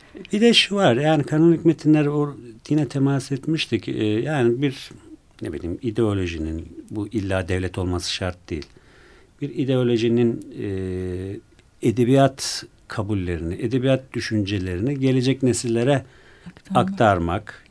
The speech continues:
Speaker 1: yahut edebiyatçılara bu noktada, e, direktif vermek amaçlı yazılmış masa başında oluşturulmuş şeyler.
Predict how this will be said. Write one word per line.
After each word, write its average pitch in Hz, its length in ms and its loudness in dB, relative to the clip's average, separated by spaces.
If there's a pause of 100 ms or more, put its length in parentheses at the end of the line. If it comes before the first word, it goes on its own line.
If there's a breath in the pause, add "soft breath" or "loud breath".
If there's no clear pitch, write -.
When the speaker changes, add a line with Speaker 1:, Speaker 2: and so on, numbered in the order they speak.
(140)
Speaker 1:
yahut 131 500 -2 (320)
edebiyatçılara 135 760 2
bu 143 100 4
noktada, 135 600 -2 (160)
e, 120 380 0 (800)
direktif 175 680 4
vermek 95 420 0
amaçlı 92 420 -4
yazılmış 98 500 -2 (420 soft breath)
masa 202 300 2
başında 180 340 6
oluşturulmuş 95 680 -2
şeyler. 71 440 -8